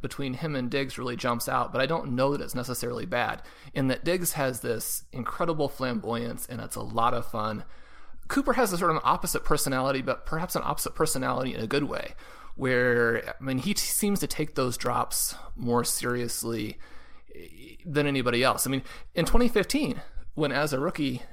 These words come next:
he had over a thousand yards as a twenty-one-year-old, he still had a ton of drops. You know, so this isn't the first time he's,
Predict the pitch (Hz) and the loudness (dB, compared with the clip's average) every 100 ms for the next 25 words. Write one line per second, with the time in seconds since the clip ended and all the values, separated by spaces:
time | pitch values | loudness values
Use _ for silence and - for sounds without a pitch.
0 | - - 160 151 143 127 - - - - | -10 -2 0 2 2 0 -2 -4 -6 -2
1 | 147 135 120 - 117 123 127 120 117 113 | -2 0 0 0 0 0 -2 -2 2 2
2 | 110 - - - - - - 131 117 - | 0 -2 -8 -10 -12 -12 -2 -2 0 0
3 | 147 127 120 135 117 50 - - - - | 0 0 0 0 0 -2 -4 -6 -8 -8
4 | - - 175 - 180 156 117 - 120 101 | -8 -2 0 2 2 4 4 2 0 0
5 | - - - - - - - - - 123 | -2 -4 -6 -8 -10 -12 -14 -16 -6 -2
6 | 113 - 143 135 - 170 214 185 127 - | 0 4 4 4 -2 -2 -2 -2 -4 0
7 | 147 - 127 120 104 127 113 - - | -2 0 -2 -2 0 -2 0 -2 -4